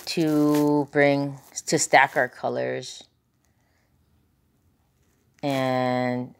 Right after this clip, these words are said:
it can't be green. Sorry, Atomos, you're out. It's gonna have to be blue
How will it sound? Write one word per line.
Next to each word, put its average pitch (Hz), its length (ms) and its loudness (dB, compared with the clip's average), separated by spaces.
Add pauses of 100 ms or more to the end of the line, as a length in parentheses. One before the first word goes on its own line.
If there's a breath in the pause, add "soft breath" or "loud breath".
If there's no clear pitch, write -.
it - 220 -8
can't 127 260 -6
be 123 120 -10
green. 135 420 -8
Sorry, 131 280 2
Atomos, 131 540 -2
you're 135 140 -6 (100)
out. 123 120 0
It's - 1500 -16
gonna 143 140 -10
have 143 140 -10
to - 0 -
be 143 100 -6
blue 143 680 -6